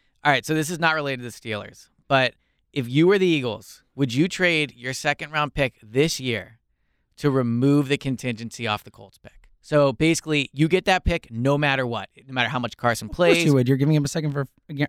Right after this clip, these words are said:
Speaker 2: Oh, oh, I get it, 'cause it could still be a first. Yeah, you're giving up the, I see what you're saying. Yeah, yeah, yeah, I get
Speaker 1: 'Cause it
Speaker 2: it.
Speaker 1: could, you know.
Speaker 2: Uh,
Speaker 1: So you essentially ended up trading Carson and a
Speaker 2: I don't think I
Speaker 1: second
Speaker 2: would.
Speaker 1: for
Speaker 2: I don't
Speaker 1: a
Speaker 2: think I
Speaker 1: first
Speaker 2: would.
Speaker 1: and a
Speaker 2: I don't think I
Speaker 1: third.
Speaker 2: would.
Speaker 1: I don't know, man. That could be a top ten pick.
Speaker 2: It could be.
Speaker 1: 'Cause you're also then,
Speaker 2: But you,
Speaker 1: then
Speaker 2: but Carson
Speaker 1: you're
Speaker 2: could
Speaker 1: prote-
Speaker 2: just be, you're still,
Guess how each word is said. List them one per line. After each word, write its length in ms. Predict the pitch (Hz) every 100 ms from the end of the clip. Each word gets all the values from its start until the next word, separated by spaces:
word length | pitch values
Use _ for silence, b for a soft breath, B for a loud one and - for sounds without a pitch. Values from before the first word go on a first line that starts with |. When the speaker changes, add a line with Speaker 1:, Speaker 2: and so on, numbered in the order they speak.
| -
Speaker 2:
Oh, 240 | 233 226 233
oh, 120 | 214
I 120 | 208
get 100 | 190
it, 60 | 170
'cause 100 | 185
it 40 |
could 140 | 175 160
still 220 | - 185
be 120 | 160
a 60 | 143
first. 400 | 143 131 - -
Yeah, 220 | 165 156
you're 200 | 131 160
giving 280 | 147 160 160
up 140 | 147 139
the, 240 | 139 120 _ _
I 100 | 185
see 140 | 165 165
what 40 |
you're 80 | 127
saying. 200 | 120 117
Yeah, 120 | 156
yeah, 200 | 147 127
yeah, 80 | 120
I 60 | 120
get 60 |
Speaker 1:
'Cause 80 | 170
it 20 | 165
Speaker 2:
it. 40 |
Speaker 1:
could, 180 | 165 131
you 120 | 151
know. 240 | 131 120 117 _ _ _ _ -
Speaker 2:
Uh, 1300 | 185 190 196 196 196 196 196 196 196 196 196 196 196
Speaker 1:
So 60 |
you 140 | 190 196
essentially 440 | 160 185 190 202
ended 160 | 180 165
up 100 | 156
trading 480 | 160 147 143 135 120 _ _ _ _ _ -
Carson 440 | 160 151 - 156
and 100 | 147
a 40 | 226
Speaker 2:
I 40 |
don't 100 | 226
think 100 | 208
I 40 | 156
Speaker 1:
second 80 | 135 127
Speaker 2:
would. 140 | 120
Speaker 1:
for 100 | 160
Speaker 2:
I 20 |
don't 60 | 175
Speaker 1:
a 40 |
Speaker 2:
think 120 | 170
I 20 | 147
Speaker 1:
first 160 | 127 117
Speaker 2:
would. 80 | 123
Speaker 1:
and 20 |
a 80 | 156
Speaker 2:
I 20 |
don't 80 | 156
think 100 | 139
I 40 |
Speaker 1:
third. 60 | 123 113
Speaker 2:
would. 60 | - b -
Speaker 1:
I 100 | 220
don't 120 | 269
know, 140 | 220
man. 280 | 170 143 135
That 140 | 165 185
could 120 | 240
be 80 | 240
a 60 | -
top 260 | 165 151
ten 180 | 156 127
pick. 240 | - 104
Speaker 2:
It 120 | 180 147
could 180 | 196
be. 260 | 160 131 113
Speaker 1:
'Cause 160 | 196 175
you're 100 | 202
also 300 | 202 226 226
then, 260 | 185 214 185
Speaker 2:
But 140 | 240
you, 60 | 247
Speaker 1:
then 160 | 226
Speaker 2:
but 180 | 185 254
Carson 300 | - - 285
Speaker 1:
you're 60 | 269
Speaker 2:
could 80 | 233
Speaker 1:
prote- 40 |
Speaker 2:
just 80 | -
be, 80 | 269
you're 140 | 269
still, 320 | - 277 262